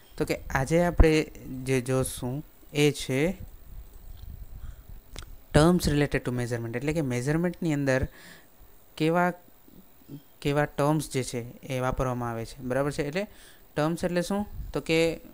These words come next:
આપણે સમજી લો કે કોઈ,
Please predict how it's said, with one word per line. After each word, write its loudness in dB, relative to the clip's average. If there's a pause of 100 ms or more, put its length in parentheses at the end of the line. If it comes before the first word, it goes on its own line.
(640)
આપણે 2 (460)
સમજી 4
લો 4
કે -2
કોઈ, 2